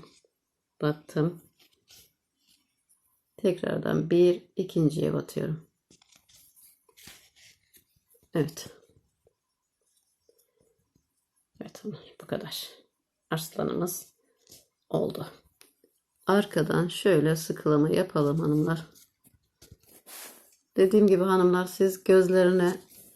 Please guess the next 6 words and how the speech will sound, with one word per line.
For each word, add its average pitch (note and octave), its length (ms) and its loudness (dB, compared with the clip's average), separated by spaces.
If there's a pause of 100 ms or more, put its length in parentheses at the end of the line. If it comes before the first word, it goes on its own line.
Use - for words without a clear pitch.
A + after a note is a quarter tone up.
(200)
boncuk F3+ 380 2
da F#3+ 100 2
koyabilirsiniz. F#3+ 920 2 (1000)
Göz E3+ 260 4
de G3 60 6
yapıştırabilirsiniz. F#3+ 1300 2